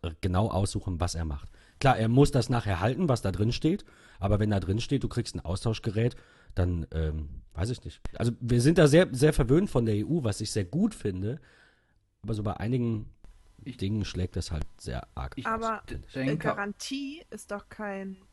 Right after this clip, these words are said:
Speaker 3: also Garantie ist doch gesetzlich geregelt.
Speaker 1: Das ist nicht richtig.
Speaker 2: Das ist die Gewährleistung zum einen, die gewähr-, ähm, gesetzlich geregelt ist. Und ich denke einfach mal, es kommt auch, es sollte einfach drauf ankommen,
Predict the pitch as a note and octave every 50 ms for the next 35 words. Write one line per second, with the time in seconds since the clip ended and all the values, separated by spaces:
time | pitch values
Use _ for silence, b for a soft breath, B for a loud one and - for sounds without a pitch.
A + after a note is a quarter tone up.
0 | _ - - G#3 F#3+ G3 F#3+ G3 G3+ F#3+ F#3+ F#3 F#3+ - - - A#3+ B3+ - -
1 | G#3 - - G3+ G3 G3 F#3+ - _ _ _ _ - G3+ F#3+ G3+ G3 G3+ - -
2 | - B3+ F#3+ _ - F3 E3 E3 F3 - - - - - _ _ _ _ _ _
3 | _ _ _ _ _ _ _ _ - _ _ _ _ - E2 - - - - -
4 | - _ - - F#2 F#2+ A2 B2+ - - - - G#2+ - - - - - - -
5 | - C3 A#2+ B2 A#2 - C#3 B2 B2+ A2 A#2+ A#2+ C3 C3 A#2+ A#2 A#2 - - B2
6 | A#2+ B2 - A#2+ G2+ E2+ G2+ A2+ B2+ C3+ B2+ A#2+ A2 A#2 A#2 G#2 G#2+ G2+ - -
7 | G#2+ G#2+ G#2+ G#2+ G#2 G#2 G#2 G2+ G2+ A2 G#2 G#2 - - - - - - G2 G2
8 | G2 F#2+ F#2 F#2 - - - D3+ - - - - - - G#2+ G#2+ - G2 - -
9 | G#2+ G#2+ A#2 A2+ - - G2 G#2+ G#2+ A2+ G#2+ G#2+ A2+ F2+ F2 - - - G2+ G#2
10 | - - - - - G#2 G2+ - G2+ G2 G2 - - G2+ G#2 - A2 - - G2
11 | F#2 - - G2 G#2+ - - A2 A2 A2+